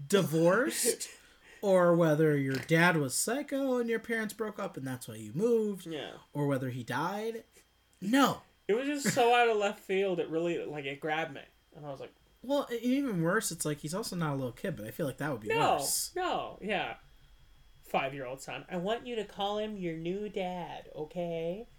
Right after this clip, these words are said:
Speaker 2: He's gonna take you to Chuck E. Cheese, and that's where he's gonna meet your new mom. What mom? <laughs> Anyway.
Speaker 1: Pretty much.
Speaker 2: Sorry, flashbacks. Um, no, so, <laughs> they, um,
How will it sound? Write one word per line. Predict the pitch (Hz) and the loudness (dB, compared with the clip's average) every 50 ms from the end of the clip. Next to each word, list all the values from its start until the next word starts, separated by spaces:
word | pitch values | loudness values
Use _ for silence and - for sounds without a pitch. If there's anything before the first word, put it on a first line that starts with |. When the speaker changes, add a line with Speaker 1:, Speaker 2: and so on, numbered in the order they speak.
| - - | -14 -12
Speaker 2:
He's | 170 175 - | -10 -8 -6
gonna | - 208 190 175 | -4 -4 -2 -4
take | 175 - 196 190 180 - | -2 -2 -4 -4 -4 -4
you | 190 156 | -6 -6
to | 143 | -6
Chuck | 139 - - 208 190 190 - | -8 -8 -8 -8 -8 -6 -10
E. | 180 151 - | -14 -16 -14
Cheese, | - - - 254 262 269 262 214 - - - | -16 -16 -14 -14 -14 -12 -10 -10 -10 -10 -14
and | - 135 | -14 -8
that's | 139 160 175 - | -8 -8 -6 -6
where | 180 160 | -8 -8
he's | 147 180 185 170 170 | -6 -6 -8 -6 -8
gonna | - 170 160 | -6 -6 -6
meet | 151 160 175 196 190 - - | -4 -4 -6 -6 -8 -8 -8
your | 151 143 | -8 -8
new | 143 151 160 170 170 165 | -6 -4 -4 -4 -4 -4
mom. | 160 180 214 320 370 392 370 - 135 - - - - - - - | -6 -8 -8 -8 -8 -8 -8 -10 -10 -12 -16 -20 -20 -20 -20 -20
What | - 156 165 185 214 | -14 -12 -12 -12 -10
mom? | 208 214 214 220 233 240 240 - _ - | -12 -12 -10 -10 -10 -12 -14 -18 _ -12
<laughs> | 175 165 165 151 165 | -10 -10 -8 -8 -8
Anyway. | 151 151 143 139 131 127 - - - - - - - - - | -8 -8 -8 -8 -10 -12 -14 -16 -18 -18 -20 -20 -20 -20 -6
Speaker 1:
Pretty | - 262 359 381 311 | -2 0 0 2 2
much. | 269 269 185 123 95 - - - - | 2 0 0 -2 -4 -8 -12 -14 -12
Speaker 2:
Sorry, | - - 190 180 175 165 151 | -4 0 2 4 4 4 2
flashbacks. | 139 - 185 170 160 160 - - 147 131 - - - - - - | 0 -2 -2 -2 -2 -2 -4 -8 -10 -10 -10 -12 -14 -16 -14 -10
Um, | 175 185 180 175 170 175 185 | -6 -2 0 0 0 0 0
no, | 208 190 139 - - - | 0 0 0 -2 -6 -8
so, | - - - 196 156 - - - - 539 523 494 466 - - | -8 -2 -2 -2 -2 -2 -4 -6 -6 -6 -8 -10 -8 -2 0
<laughs> | 180 196 208 - - - - - - - - - - - - - | 2 2 2 0 -6 -12 -16 -16 -18 -20 -20 -20 -20 -20 -14 -10
they, | 165 156 196 196 202 202 190 180 | 0 2 4 6 6 6 4 4
um, | 175 175 170 165 160 160 160 156 156 151 | 2 2 0 -2 -2 -4 -6 -6 -8 -10